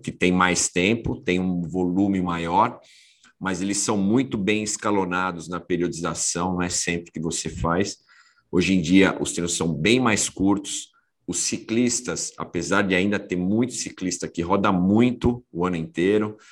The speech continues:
né, de trinta mil quilômetros pra cima, é, eles fazem isso por uma necessidade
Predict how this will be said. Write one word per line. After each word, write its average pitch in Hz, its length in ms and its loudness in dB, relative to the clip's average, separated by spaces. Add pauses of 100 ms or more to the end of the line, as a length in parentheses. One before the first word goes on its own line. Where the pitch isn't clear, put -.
(180)
né, 87 180 -4
de 87 140 -2
trinta 90 460 -4
mil 87 180 0
quilômetros 80 600 -4
pra 78 180 -8
cima, 107 580 0 (560)
é, 90 480 2
eles 82 200 -2
fazem 104 300 2
isso - 160 -4
por 98 120 -4
uma 95 140 -2
necessidade 110 1200 0